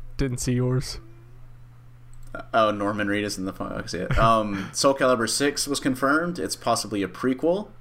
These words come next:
Speaker 1: Man,
Speaker 2: Uh,
Speaker 1: I
Speaker 2: I know
Speaker 1: watched
Speaker 2: nothing
Speaker 1: the
Speaker 2: about
Speaker 1: trailer.
Speaker 2: the story for Soul Calibur,
Speaker 1: That
Speaker 2: so.
Speaker 1: looks like a Crouching Tiger, Hidden Dragon looking kung fu.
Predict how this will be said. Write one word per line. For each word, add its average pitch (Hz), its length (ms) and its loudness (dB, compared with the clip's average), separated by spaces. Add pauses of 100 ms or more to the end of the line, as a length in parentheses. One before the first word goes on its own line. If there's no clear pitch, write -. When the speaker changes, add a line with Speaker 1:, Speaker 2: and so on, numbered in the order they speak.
(160)
Speaker 1:
Man, 135 520 2
Speaker 2:
Uh, 95 500 2
Speaker 1:
I 143 80 2
Speaker 2:
I - 20 6
know 135 140 8
Speaker 1:
watched 123 120 6
Speaker 2:
nothing 113 220 2
Speaker 1:
the 139 60 2
Speaker 2:
about 98 100 2
Speaker 1:
trailer. 127 260 4
Speaker 2:
the 156 60 4
story 98 320 2
for 90 400 -6
Soul 92 260 -2
Calibur, 87 480 -4
Speaker 1:
That 131 260 2
Speaker 2:
so. - 60 -2
Speaker 1:
looks 143 220 0
like 131 160 0
a 120 440 2
Crouching 131 360 0
Tiger, 127 300 2
Hidden 123 220 0
Dragon 123 640 2
looking 120 400 0
kung 123 240 0
fu. 123 480 2